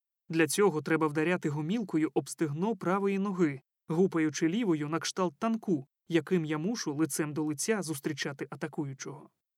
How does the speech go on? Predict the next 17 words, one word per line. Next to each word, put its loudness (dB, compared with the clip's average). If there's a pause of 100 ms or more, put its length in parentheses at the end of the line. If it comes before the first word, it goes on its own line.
(440)
Він 2
попередив, 2
що 0
цю 0
форму 2
слід 2
приймати 0
лише 2
в 0
найкритичніші -2
моменти. -2 (340)
Решту 2
часу, -4
поки -2
немає 2
видимої 2
небезпеки, 0